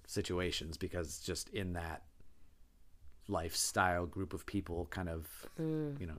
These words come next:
Speaker 1: drifter culture where that shit
Speaker 2: <laughs> Birds of a
Speaker 1: happens.
Speaker 2: feather. They
Speaker 1: But I
Speaker 2: flock
Speaker 1: don't
Speaker 2: together,
Speaker 1: yeah.
Speaker 2: Michael.
Speaker 1: But I don't think he's, uh,
Speaker 2: No, I don't,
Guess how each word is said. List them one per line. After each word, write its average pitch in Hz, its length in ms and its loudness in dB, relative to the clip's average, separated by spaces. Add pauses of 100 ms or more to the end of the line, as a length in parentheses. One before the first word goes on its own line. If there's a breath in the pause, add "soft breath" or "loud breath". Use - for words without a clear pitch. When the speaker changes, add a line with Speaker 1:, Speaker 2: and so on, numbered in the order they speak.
Speaker 1:
drifter 90 500 0
culture 95 480 2
where 90 140 4
that 92 220 4
shit - 240 2
Speaker 2:
<laughs> 196 60 0
Birds 180 240 12
of 170 100 6
a 160 40 6
Speaker 1:
happens. 165 120 4
Speaker 2:
feather. 165 340 8 (180)
They 180 60 8
Speaker 1:
But - 100 10
I - 20 8
Speaker 2:
flock 202 200 12
Speaker 1:
don't - 100 6
Speaker 2:
together, 185 420 12
Speaker 1:
yeah. 147 60 6
Speaker 2:
Michael. - 600 6
Speaker 1:
But 101 140 6
I 98 60 8
don't 90 160 4
think 92 160 0
he's, 82 340 -2
uh, 78 220 -2
Speaker 2:
No, 156 180 12
I 143 80 8
don't, 139 240 4